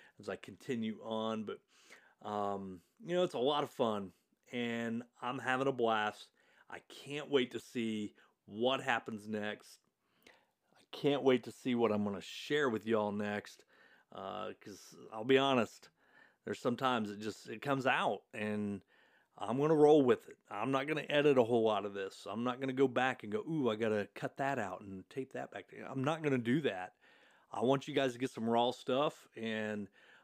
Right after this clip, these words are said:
um, if it comes out of my mouth, there must be a reason for it. Either I'm trying to humor myself, humor you, uh, or I just need to say it.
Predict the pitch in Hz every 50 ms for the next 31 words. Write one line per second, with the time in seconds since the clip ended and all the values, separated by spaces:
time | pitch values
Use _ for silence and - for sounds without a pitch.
0 | _ - - 101 98 98 98 95 92 98 95 90 87 - _ _ _ _ _ _
1 | _ _ _ _ _ _ _ _ - - 110 139 127 - 143 127 113 131 131 135
2 | 135 127 127 127 123 127 143 151 143 - - _ _ - 117 113 113 113 113 113
3 | 120 135 143 - - - 139 127 120 120 127 131 123 120 120 - 131 127 139 135
4 | 120 113 113 110 113 123 117 - - 123 120 117 110 107 107 107 98 98 - 139
5 | 135 131 127 117 107 104 104 - - - 143 139 143 139 - - 135 135 123 117
6 | 110 104 101 120 127 131 135 135 131 - - - - - - - - - - -
7 | 101 98 98 98 98 - - - 131 131 139 165 - - 127 127 123 120 143 139
8 | - - 135 135 135 127 127 - - - 139 - - - - -